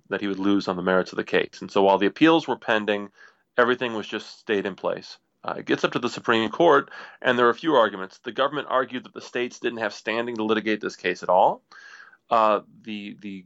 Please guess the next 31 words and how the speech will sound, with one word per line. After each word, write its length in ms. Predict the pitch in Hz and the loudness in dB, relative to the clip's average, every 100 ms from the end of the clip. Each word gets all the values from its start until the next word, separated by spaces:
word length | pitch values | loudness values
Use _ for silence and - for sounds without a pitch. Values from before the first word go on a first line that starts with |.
| _ - | _ 2
government 360 | 123 123 113 | 2 2 -4
challenged 460 | - 123 117 120 107 | -2 0 2 0 -2
the 80 | 107 | -2
lower 220 | 113 117 | 0 0
court's 260 | - 113 110 | 0 -2 -2
findings, 680 | - 110 113 110 107 107 - - - _ - | -2 0 0 -4 -4 -8 -14 -20 -20 _ -18
uh, 220 | - - | -14 -12
that 340 | 101 104 98 107 | -2 0 0 -2
the, 240 | 101 95 | -2 -2
uh, 280 | 90 87 85 78 | -4 -6 -8 -10
that 180 | 95 - | -8 -2
the 140 | 101 | -2
administration's 680 | 95 113 113 - 110 110 - | 0 0 0 2 0 -2 -4
policy 440 | - 113 107 117 | 2 2 2 -2
violated 720 | 95 101 107 110 110 110 104 _ _ _ | -2 2 2 2 -2 -6 -8 _ _ _
basic 340 | 120 117 117 | -8 -8 -12
principles 560 | - 123 117 - 113 104 | -10 -10 -8 -4 -2 -2
of 100 | 98 | -4
administrative 600 | 90 98 101 - 104 90 | -6 -4 -4 0 -2 2
law 400 | 95 95 104 110 _ _ _ | 4 4 4 -2 _ _ _
in 140 | - 95 | -14 -4
terms 320 | 107 101 92 | 0 0 0
of 240 | 95 - - | 0 -2 -10
having 340 | - 107 104 98 | -2 -2 0 -4
to 60 | |
go 520 | 98 101 98 98 95 - | 0 4 4 2 -2 -8
through 140 | 104 | -10
notice 360 | 92 95 98 95 | -4 0 0 -2
and 100 | 95 | -6
comment 320 | 98 98 98 | -2 0 -2
proceedings, 640 | 95 - 98 95 92 92 | -4 -6 -4 -4 -6 -10